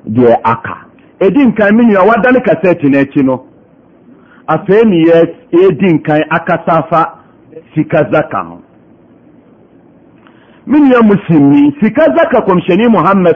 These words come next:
sallallahu alaihi wasallam apɛn so deɛ, na depende fa Diamond ɛne gold ho, zahab wal fidda.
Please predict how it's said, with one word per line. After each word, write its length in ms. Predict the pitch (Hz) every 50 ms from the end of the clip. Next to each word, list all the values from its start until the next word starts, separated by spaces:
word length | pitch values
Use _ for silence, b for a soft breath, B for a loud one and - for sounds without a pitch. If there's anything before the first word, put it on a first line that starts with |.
| -
sallallahu 320 | 220 208 208 185 170 160 151
alaihi 160 | 147 147 143
wasallam 380 | 143 - 190 190 175 160 143
apɛn 400 | 139 131 - - 156 156 156 147
so 100 | - 165
deɛ, 320 | 147 117 113 104 98 - - - _ _ - _ _ _ _ _ _ _ _ _ _ _ _ _ _ b b b b b
na 220 | - 170 226 311 320
depende 680 | 226 147 226 208 - - 196 185 185 190 202 220 226 - -
fa 380 | 233 240 247 - - - - B B B B B B B _ _
Diamond 800 | - - 110 101 107 185 226 254 254 254 247 233 220 185 165 151
ɛne 240 | 131 170 190 202 196 165
gold 380 | - - 170 160 139 120 104
ho, 260 | 110 101 101 113 110 107
zahab 440 | 90 - 233 226 196 - - 131 139
wal 260 | 135 135 131 123 120 -
fidda. 380 | - 147 151 - - - -